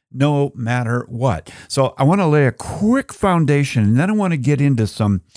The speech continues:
some, uh, things about the Holy Spirit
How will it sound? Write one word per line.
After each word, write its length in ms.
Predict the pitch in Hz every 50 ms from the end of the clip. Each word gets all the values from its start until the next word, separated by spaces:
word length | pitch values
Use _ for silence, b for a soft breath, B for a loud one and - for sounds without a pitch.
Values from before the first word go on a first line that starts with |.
| B B B B B B B
some, 360 | - - - 117 113 110 104
uh, 360 | 104 104 98 95 95 95 95 90
things 280 | - 165 165 151 113
about 200 | 107 120 117 113
the 80 | - 90
Holy 360 | 85 98 151 160 151 143 123
Spirit 800 | - - - - - - 170 175 180 131 85 78 67 67 -